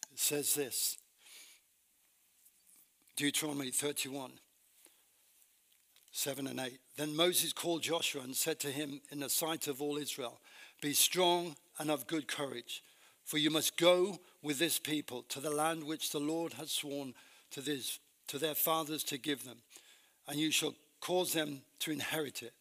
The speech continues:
Verse eight, "And the Lord, he is the one who goes before you.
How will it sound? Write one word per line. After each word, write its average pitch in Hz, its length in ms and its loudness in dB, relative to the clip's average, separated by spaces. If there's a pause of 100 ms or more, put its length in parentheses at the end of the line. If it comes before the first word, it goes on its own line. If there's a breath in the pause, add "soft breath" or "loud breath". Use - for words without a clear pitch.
(520 soft breath)
Verse 151 320 2
eight, 135 200 0
"And 143 160 -2
the 147 60 4
Lord, 170 480 4 (400 soft breath)
he 202 300 2
is 180 220 -2
the 175 100 0
one 151 360 0
who 151 160 -8
goes 151 300 -2
before 143 480 -4
you. 117 180 -12